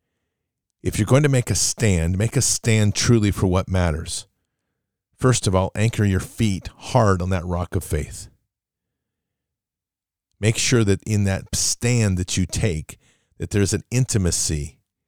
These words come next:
with our King and Savior, Christ Jesus. Make sure that that's in your heart,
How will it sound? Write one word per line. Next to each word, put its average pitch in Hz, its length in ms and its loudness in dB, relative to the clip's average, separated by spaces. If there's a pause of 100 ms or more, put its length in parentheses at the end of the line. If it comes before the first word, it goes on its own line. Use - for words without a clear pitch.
(1300)
with 95 220 0
our 92 120 0
King 92 280 -2
and 85 120 0
Savior, 80 420 -2
Christ - 360 -4
Jesus. - 480 -4
Make 104 160 -2
sure - 200 -2
that 90 120 -2
that's 98 280 -2
in 101 200 -2
your 82 140 0
heart, - 500 -6